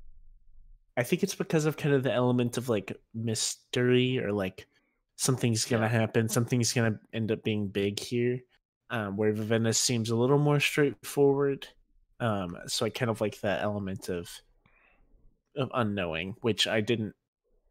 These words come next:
Speaker 1: expect to. So they, th-, I think there's nothing wrong with Vivenna's story.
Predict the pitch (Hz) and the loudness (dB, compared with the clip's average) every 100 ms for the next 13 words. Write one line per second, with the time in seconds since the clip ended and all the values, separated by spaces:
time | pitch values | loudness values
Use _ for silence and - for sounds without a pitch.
0 | - 123 - - 98 - - - - 65 | -14 -6 -4 -4 -8 -8 -18 -16 -12 -10
1 | 60 _ _ _ _ _ _ _ - 120 | -12 _ _ _ _ _ _ _ 0 0
2 | 120 135 131 127 135 127 120 143 - 147 | 0 0 2 2 0 2 4 2 2 4
3 | 139 135 139 139 120 110 110 127 131 143 | 4 4 4 4 4 6 6 4 2 4
4 | 147 151 151 - 156 151 160 165 | 4 6 4 4 2 2 0 -4